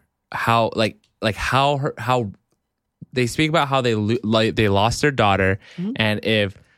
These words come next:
Speaker 1: someone took their daughter's life, the authorities must have showed them who it was, right?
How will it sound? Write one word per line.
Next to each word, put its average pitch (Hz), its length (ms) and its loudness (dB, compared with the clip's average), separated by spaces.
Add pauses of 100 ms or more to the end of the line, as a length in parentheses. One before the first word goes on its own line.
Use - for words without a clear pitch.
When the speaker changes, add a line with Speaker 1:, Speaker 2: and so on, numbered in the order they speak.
Speaker 1:
someone 123 400 -2
took - 260 0
their 131 120 0
daughter's 110 340 0
life, 98 300 0 (960)
the 113 260 2
authorities 120 420 0
must 110 160 -2
have 98 100 -4
showed 98 260 -2
them 92 140 -4
who 92 240 -6
it 82 100 -6
was, 85 300 -8
right? 87 280 -4